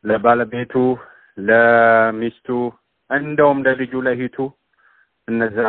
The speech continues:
ለሩሩ ለሆኑ ካፋቸው አውጥ-፣ አውጥቶ አብልቶ አጥጥቶ ያሳደጉን የምናመሰግንበት ቀን ነው ነው። ዝግጅቱ በጣም ቆንጆ ነው። እንግዲህ የመጀመሪያ ጊዜ ነው ይሄ ነገር። ብዙ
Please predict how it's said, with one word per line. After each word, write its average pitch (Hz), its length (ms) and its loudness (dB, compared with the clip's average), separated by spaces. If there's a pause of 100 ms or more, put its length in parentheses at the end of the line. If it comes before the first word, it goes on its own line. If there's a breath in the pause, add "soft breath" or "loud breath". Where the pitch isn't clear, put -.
ለሩሩ 107 680 -2 (1400)
ለሆኑ 104 300 -2 (540)
ካፋቸው 104 500 0
አውጥ-፣ 104 240 -2 (120)
አውጥቶ 98 340 -4 (360)
አብልቶ 92 360 -8 (640 soft breath)
አጥጥቶ - 380 -8
ያሳደጉን 98 640 -4 (320)
የምናመሰግንበት 95 1040 -8
ቀን 101 220 -4
ነው 107 220 0
ነው። - 120 -10 (160)
ዝግጅቱ 117 460 -10
በጣም 135 300 -2
ቆንጆ 117 340 -4 (580)
ነው። 123 180 -6 (220)
እንግዲህ 104 400 -14
የመጀመሪያ 104 540 -6
ጊዜ 98 260 -14
ነው 98 140 -8
ይሄ 101 120 -6
ነገር። 117 260 -2 (580)
ብዙ 131 180 -2